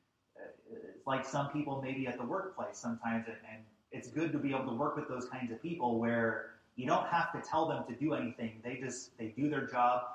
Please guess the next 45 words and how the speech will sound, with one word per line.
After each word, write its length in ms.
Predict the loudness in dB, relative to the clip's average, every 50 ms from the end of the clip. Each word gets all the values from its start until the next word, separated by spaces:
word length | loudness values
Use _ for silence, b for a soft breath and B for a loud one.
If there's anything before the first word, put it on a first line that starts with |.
| -8 -8 -4
and 100 | -2 -2
when 140 | 0 0 -2
they're 140 | -2 -2
done 280 | -2 -2 -2 -2 -2 -2
doing 260 | -2 -2 -2 -2 -2 0
that 180 | 0 0 0
one 240 | 0 0 -2 -2 0
job, 300 | 2 4 6 6 4 2 0 -4 -10 -10 -6 -2
they 80 | 0
move 220 | 2 2 2 4 6
on 140 | 6 6 4
to 60 | 2
something 360 | -2 -2 -4 -4 -4 -4 -2 0
else 300 | 2 2 2 0 -2 -6
of 120 | -8 -6
their 160 | -4 -2 0 2
own 140 | 2 2
volition. 420 | 0 -2 -4 -4 -4 -4 -6 -10 -12 -14 -16 -20 -20 _ _ _ _ _ _ _ _ -20 -12 -6
They 120 | -4 -2 -2
just 240 | -2 -2 -4 -2 0
keep 160 | 0 2 4
working 300 | 4 4 4 4 2 0
and 140 | 0 0 2
working. 360 | 2 0 -2 -2 -4 -8 -10 -12 -18 -20 _ _ _ _ _ _ _ _ -6
You 80 | -2
know, 80 | 0 0
of 160 | 2 4 6
all 200 | 8 8 8 8
the 60 | 6
qualities 500 | 4 4 4 4 6 4 4 4 2 2
that 120 | 2 0 0
we're 160 | 0 0 0
gonna 120 | 0 2
look 180 | 2 2 4 4
at 240 | 4 4 4 2 0
with 120 | -2 -4
Jeroboam, 540 | -2 0 2 2 4 6 6 6 6 8 6
I 200 | 6 6 4 2
believe 200 | -2 -2 -2 -4
this 180 | -4 -6 -6 -6
is 100 | -2 0
actually 360 | 0 0 0 -2 -2 -4 -4
a 60 | -2 2
positive 500 | 4 6 6 6 4 2 0 0 0 2
quality. 520 | 4 4 6 6 4 2 0 -2 -4 -8